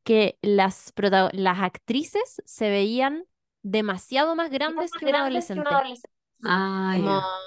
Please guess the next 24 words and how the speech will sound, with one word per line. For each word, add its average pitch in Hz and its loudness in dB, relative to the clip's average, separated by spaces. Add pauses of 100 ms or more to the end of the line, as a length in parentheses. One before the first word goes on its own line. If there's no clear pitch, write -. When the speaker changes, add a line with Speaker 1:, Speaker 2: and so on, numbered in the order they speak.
(680)
Speaker 1:
como 196 0
que 190 0
decía, 240 4
"Weón, 240 2
pero 311 0
esta 302 -2
Speaker 2:
Weón. - 2
Speaker 1:
loca 320 0
no 339 -4
tiene 208 -6
dieciséis", 285 -4
¿cachai? 202 -4
Y 220 -4
como 226 2
que 214 0
yo 254 2
sentía 262 -2
que 277 -4
no, 240 -4
no 233 -4
estaban 254 -2
haciendo 262 -6
ningún 226 -2
esfuerzo, 349 -4